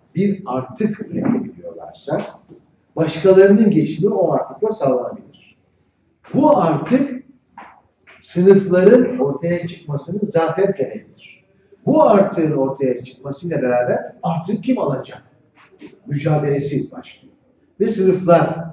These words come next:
oluşmaya başlıyor. İşte o sınıfların oluşmasıyla birlikte sınıfların arasındaki mücadelenin uzlaşmaz karakteri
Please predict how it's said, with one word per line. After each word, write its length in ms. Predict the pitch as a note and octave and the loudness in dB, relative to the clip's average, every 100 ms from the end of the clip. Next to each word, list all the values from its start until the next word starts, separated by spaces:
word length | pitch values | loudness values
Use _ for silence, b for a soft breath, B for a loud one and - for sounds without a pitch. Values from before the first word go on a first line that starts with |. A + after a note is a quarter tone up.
| - | -18
oluşmaya 420 | - - - - | -20 -20 -20 -20
başlıyor. 340 | _ - _ _ _ _ _ _ _ - | _ -20 _ _ _ _ _ _ _ -12
İşte 640 | F3+ - G3+ F#3 - - - - | -10 0 4 4 2 -12 -18 -4
o 160 | B3 C#4 | 0 0
sınıfların 840 | - A3 G3+ - D#3 C#3+ C3+ B2 | 0 2 4 4 0 0 0 -2
oluşmasıyla 880 | D3+ F3 - E3 D#3 D#3+ C3 A#2+ - | -4 -6 -6 -10 -8 -4 -2 -4 -6
birlikte 920 | A2+ A2+ G2 - _ - C3+ - - - _ _ _ _ _ _ _ | -12 -14 -16 -20 _ -6 -4 -4 -10 -20 _ _ _ _ _ _ _
sınıfların 880 | - F3 F#3 G3+ - G#3+ A3+ G#3+ - | -10 0 2 4 4 4 4 2 -2
arasındaki 1080 | D3 D#3 D3+ - D#3 D#3 D#3 D3+ - C3+ - - | -4 -2 -4 -6 -6 -4 -4 -6 -6 -4 -4 -10
mücadelenin 1300 | - D3+ D3+ D#3 D3+ D3 D3+ D3 D3 D3 F3+ G3+ - - _ _ _ _ _ _ _ _ | -10 -8 -2 0 0 -2 -2 -2 -2 -2 0 0 -2 -10 _ _ _ _ _ _ _ _
uzlaşmaz 960 | - D#3 D#3 E3 E3+ E3+ E3 F#3+ F#3 F3 | -6 -4 -2 0 0 -2 -4 -2 -2 -6
karakteri 920 | - D3 D3+ D3 - C#3 D3+ A3 - | -8 -2 -2 -2 -2 0 2 0 -2